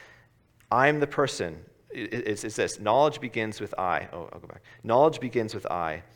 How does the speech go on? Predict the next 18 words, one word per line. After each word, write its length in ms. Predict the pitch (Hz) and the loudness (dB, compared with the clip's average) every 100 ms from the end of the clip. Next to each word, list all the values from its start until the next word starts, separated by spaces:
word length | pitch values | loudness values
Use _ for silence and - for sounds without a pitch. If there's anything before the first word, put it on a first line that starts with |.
| _ _ | _ _
I 180 | 117 131 | 2 4
am 100 | 143 | 4
the 80 | 139 | 0
person 360 | - 117 - | 2 0 0
who 100 | 107 | -8
determines 560 | 98 92 - 98 92 87 | -6 -8 -6 -6 -6 -6
whether 160 | 92 85 | -6 -6
something 320 | 98 90 90 | -8 -10 -10
is 160 | 82 | -10
true 220 | - - 90 | -12 -10 -10
or 80 | |
false. 460 | 78 82 76 - - _ - - _ | -8 -8 -8 -12 -20 _ -20 -20 _
And 120 | 104 | 0
I 60 | 104 | 2
do 160 | 123 | 2
this 180 | 120 113 | 0 -2
through 200 | - 117 | -4 -6
reason," 560 | 107 151 135 82 113 | -2 -2 -2 -6 -10